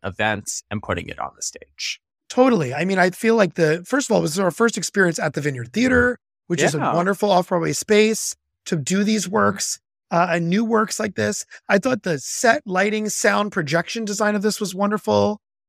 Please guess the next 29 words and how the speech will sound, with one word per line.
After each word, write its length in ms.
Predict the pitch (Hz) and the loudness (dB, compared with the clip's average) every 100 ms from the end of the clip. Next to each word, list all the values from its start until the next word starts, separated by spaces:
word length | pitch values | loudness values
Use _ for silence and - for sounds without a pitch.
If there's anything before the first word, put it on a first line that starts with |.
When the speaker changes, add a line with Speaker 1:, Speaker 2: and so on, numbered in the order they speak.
| _ | _
Speaker 2:
Overall, 480 | 247 294 302 302 311 | 2 2 2 2 2
the 120 | 254 | 0
plot, 320 | 202 240 240 233 | -6 0 0 0
the 100 | - | 0
acting, 480 | 180 226 - 262 | 2 2 0 -4
it 120 | 277 233 | 0 0
was 200 | 226 160 | 0 -2
really 400 | 175 339 349 240 | -2 0 2 0
enjoyable. 560 | 175 208 294 208 165 | -2 -2 0 0 -2
And 140 | - 233 | 2 2
it 80 | 262 | 2
was, 160 | 262 | 2
like, 180 | 269 - - | 0 0 -2
like 140 | 220 | 0
I 80 | 277 | 0
said 160 | 269 | -2
earlier, 260 | 277 269 220 | -2 -2 -4
scary. 580 | - - - 285 208 113 - _ | -4 -8 -6 -8 -8 -14 -20 _
I 80 | 240 | 0
don't 100 | 269 | 0
know. 120 | 190 | -2
I 140 | 180 247 | 0 0
was 160 | 320 | 0
just 160 | 214 - | -4 -8
kinda 180 | 453 359 | -6 -4
scared 540 | - - - 233 208 | -6 -6 -2 -2 -2
the 80 | 165 | -6
whole 160 | 127 | -8
time. 160 | 123 - | -10 -16